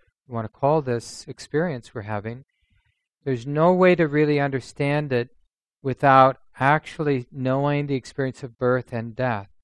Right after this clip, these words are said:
And like the Burmese tradition that I practice in quite a bit, when my wife has also practiced in a bit,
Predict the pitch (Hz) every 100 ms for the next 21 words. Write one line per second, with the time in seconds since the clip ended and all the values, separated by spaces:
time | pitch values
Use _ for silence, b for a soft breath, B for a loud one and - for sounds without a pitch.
0 | _ _ _ _ _ _ _ _ _ _
1 | _ - 139 139 139 135 127 - 139 127
2 | 120 113 139 139 143 143 - 156 127 -
3 | 143 127 123 127 - _ _ _ _ -
4 | 127 - 139 127 - - 127 - 131 113
5 | 123 127 135 120 120 117 113 117 120 120
6 | 123 127 117 127 - 120 - 127 - 123
7 | 113 123 123